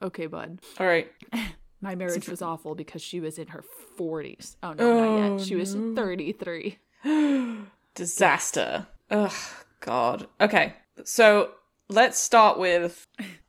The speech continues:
Speaker 2: Bio Mum was evil 'cause she was an addict and going to abort her child.
Speaker 1: Yeah. A
Speaker 2: Uh,
Speaker 1: random addict. She's not a random
Speaker 2: she's
Speaker 1: addict.
Speaker 2: not a
Speaker 1: She's her
Speaker 2: random addict.
Speaker 1: mother.
Speaker 2: Yeah. And we, he gives us no information about whether or not she's cleaned up, like,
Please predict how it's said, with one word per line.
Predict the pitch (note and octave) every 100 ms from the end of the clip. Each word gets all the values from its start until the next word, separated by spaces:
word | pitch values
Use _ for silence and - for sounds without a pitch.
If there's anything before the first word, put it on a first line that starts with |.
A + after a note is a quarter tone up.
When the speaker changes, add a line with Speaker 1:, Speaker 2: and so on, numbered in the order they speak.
| -
Speaker 2:
Bio | C#4 C4 D4 C4+
Mum | C4 A#3+
was | A#3 A3+
evil | A#3+ A#3 G#3 G3+
'cause | G3+
she | G#3 A#3+
was | B3
an | A3 -
addict | F#3+ F#3 F3+ -
and | G#3
going | G3+ F3
to | F#3 G3+
abort | - G3 F3+ A3+
her | F#3
child. | - F#3+ F#3 D#3 C3+ - - - -
Speaker 1:
Yeah. | G3+ D3+ C#3 - _ -
A |
Speaker 2:
Uh, | A3 G3+ F#3+
Speaker 1:
random | G3 F#3 G3+ F#3
addict. | F3 E3+ F3 G3
She's | - C4+
not | D#4+
a | A3
random | F3 G#3+ G3+ G#3
Speaker 2:
she's | F3+
Speaker 1:
addict. | F#3+ G#3+
Speaker 2:
not |
a |
Speaker 1:
She's | - D#4
her | G#3+
Speaker 2:
random | G3+ G3
addict. | F#3
Speaker 1:
mother. | F#3 G3 - G3
Speaker 2:
Yeah. | A#3+ A#3 E3+ - _ -
And | A#3 A3 G#3+ - - _ -
we, | G#3 C4+ C4 - -
he | A3+ B3 C#4
gives | C#4 A#3+
us | A#3
no | G#3+ G3+
information | G#3 G#3 G3+ F3+ F#3 A3 A3+
about | F3 D3+
whether | E3 E3+ F3
or |
not | E3+ D3 -
she's | - - C3+ A2+ - - -
cleaned | - C3+ C3
up, | A3 C4 A3 - -
like, | - C3 F#2+ F#2 -